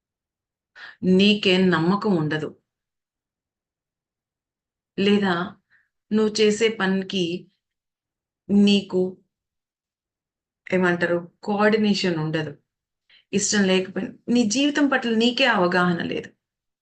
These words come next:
ఇక దైవం గురించి, దైవం చేసే పనుల గురించి ఎలా తెలుస్తాయి చెప్పండి? ఇక్కడ ఒక విషయం చెప్తాను చూడండి.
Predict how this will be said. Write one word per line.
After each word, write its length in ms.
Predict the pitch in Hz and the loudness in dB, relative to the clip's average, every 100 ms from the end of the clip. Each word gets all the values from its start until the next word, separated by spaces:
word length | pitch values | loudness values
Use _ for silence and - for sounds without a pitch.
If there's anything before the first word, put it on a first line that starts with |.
| _ _ _ _ _ _ _ | _ _ _ _ _ _ _
ఇక 120 | 208 | -2
దైవం 460 | 196 196 202 247 233 | 0 0 0 2 2
గురించి, 420 | 226 202 202 208 | 0 0 0 -2
దైవం 380 | 190 180 185 208 | 0 2 2 2
చేసే 280 | 208 190 185 | 2 -2 -4
పనుల 360 | 185 180 208 208 | -4 -2 -2 -2
గురించి 320 | 190 185 170 | -2 -4 -2
ఎలా 180 | 170 190 | -2 -2
తెలుస్తాయి 580 | 196 180 - 175 196 - | -4 -6 -8 -10 -10 -8
చెప్పండి? 460 | 180 - 92 92 - _ _ _ _ _ _ _ _ _ _ _ _ _ _ | -8 -8 -10 -10 -14 _ _ _ _ _ _ _ _ _ _ _ _ _ _
ఇక్కడ 200 | 220 233 | -4 0
ఒక 120 | 247 214 | 0 0
విషయం 300 | 196 - 208 | 0 2 0
చెప్తాను 420 | 196 - 170 160 | 0 -4 -6 -4
చూడండి. 420 | - - - - | -6 -8 -12 -18